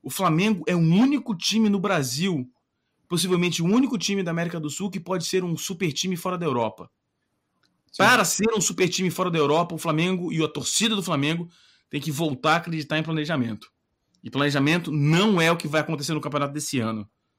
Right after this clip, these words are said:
Speaker 1: Planejamento é o que vai acontecer no campeonato do ano que vem, não desse ano. Então, por isso a gente faz a pergunta. Eu não quero a demissão do Rogério, não acho que o Rogério tem que ser demitido.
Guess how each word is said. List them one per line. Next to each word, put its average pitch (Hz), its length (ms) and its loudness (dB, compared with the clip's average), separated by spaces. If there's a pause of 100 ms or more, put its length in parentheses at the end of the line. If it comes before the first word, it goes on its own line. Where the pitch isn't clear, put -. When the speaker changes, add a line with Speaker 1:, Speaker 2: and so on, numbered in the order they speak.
(520)
Speaker 1:
Planejamento 139 460 0
é - 20 0
o 160 40 -6
que 143 40 -8
vai 147 100 0
acontecer 143 300 -4
no 160 80 0
campeonato 143 380 -4
do 143 60 2
ano 165 100 2
que 196 100 -6
vem, 123 420 0 (560)
não 147 200 -2
desse 247 220 -2
ano. 110 280 -4 (800)
Então, 147 240 0
por 151 160 0
isso 185 160 2
a - 20 2
gente 196 180 -2
faz 180 180 -4
a 190 40 -2
pergunta. 131 540 -2 (300)
Eu 147 100 -4
não 196 80 0
quero 196 220 0
a 165 40 -2
demissão 143 400 0
do 127 60 0
Rogério, 117 400 -2
não 127 100 -2
acho 143 120 -8
que - 80 -16
o - 20 -6
Rogério 120 200 -4
tem 113 100 -6
que - 60 -12
ser 123 100 -6
demitido. 107 520 -6